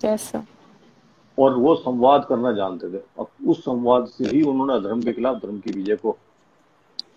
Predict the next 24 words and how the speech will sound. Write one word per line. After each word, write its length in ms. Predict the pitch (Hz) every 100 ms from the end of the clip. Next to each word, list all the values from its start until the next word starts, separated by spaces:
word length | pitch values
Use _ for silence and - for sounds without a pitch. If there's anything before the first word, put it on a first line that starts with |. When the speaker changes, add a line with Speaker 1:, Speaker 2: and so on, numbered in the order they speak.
| -
Speaker 1:
बिल्कुल, 320 | 226 220 214
Speaker 2:
अधर्म 180 | 208 220
के 80 | 247
Speaker 1:
बिल्कुल, 160 | -
Speaker 2:
खिलाफ 160 | - 135
धर्म 120 | 247
Speaker 1:
बिल्कुल 220 | 233 233
Speaker 2:
की 60 | 240
Speaker 1:
सही 120 | 214
Speaker 2:
विजय 140 | 202 202
Speaker 1:
कहा 80 |
Speaker 2:
हुई। 100 | 202
Speaker 1:
आपने। 360 | - 208 214 _ _ -
Speaker 2:
पाँच 220 | 226 127
सौ 100 | 143
चौहत्तर, 420 | - 110 98 -
वो 240 | 104 - 135 131
पूरी 180 | 147 156
दुनिया 280 | 135 151
के 100 | 143
सारथी 440 | 139 - - 127 131
हैं, 80 | 117
वो 100 | 113
भगवान, 320 | 98 113